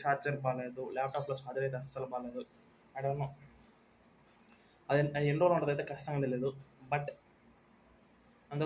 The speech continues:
తొందరగా అయితే, అంత తొందరగా అయితే ల్యాప్‌టాప్ కొనాలి. But ఈరోజు ఇంకా నాకు కోల్డ్ కాలే స్టార్ట్ చేయలేదు. అప్పుడే ల్యాప్‌టాప్ అయితే ఎప్పుడంటే ఎప్పటి నుంచో ప్రాబ్లం. So నేనైతే ప్రే చేసిన, ట్వంటీ త్రీ,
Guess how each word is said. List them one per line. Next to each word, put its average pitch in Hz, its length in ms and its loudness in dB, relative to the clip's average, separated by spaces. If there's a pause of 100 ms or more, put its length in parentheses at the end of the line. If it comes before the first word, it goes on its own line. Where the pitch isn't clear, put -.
తొందరగా 147 340 2
అయితే, 139 160 4
అంత 135 160 0
తొందరగా 135 240 -4
అయితే 131 160 -4
ల్యాప్‌టాప్ 127 360 -2
కొనాలి. 123 300 -2 (200)
But 135 120 -4 (180)
ఈరోజు 160 280 4
ఇంకా 165 240 -2
నాకు 156 240 -2
కోల్డ్ 151 240 -2
కాలే 156 240 0
స్టార్ట్ 135 240 -6
చేయలేదు. 127 280 -2 (140)
అప్పుడే 143 240 0
ల్యాప్‌టాప్ 139 380 2
అయితే 139 180 0 (200)
ఎప్పుడంటే 147 400 -2
ఎప్పటి 143 180 -4
నుంచో 143 220 -2 (360)
ప్రాబ్లం. 131 300 0 (1120)
So 156 100 -4 (340)
నేనైతే 143 280 2
ప్రే 160 220 2
చేసిన, 143 320 0 (400)
ట్వంటీ 147 280 0
త్రీ, 160 120 4